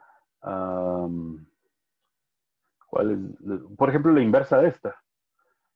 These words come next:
ah, que tuviera aquí continuo, discontinuo y aquí la, el muchos. Esa, por ejemplo, no la, no la había, no la hemos mencionado. Aquí era todo discontinuo.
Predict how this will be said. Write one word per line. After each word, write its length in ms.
ah, 320
que 80
tuviera 400
aquí 380
continuo, 720
discontinuo 1040
y 120
aquí 260
la, 120
el 680
muchos. 320
Esa, 240
por 140
ejemplo, 400
no 200
la, 400
no 200
la 120
había, 220
no 160
la 80
hemos 160
mencionado. 680
Aquí 220
era 240
todo 400
discontinuo. 640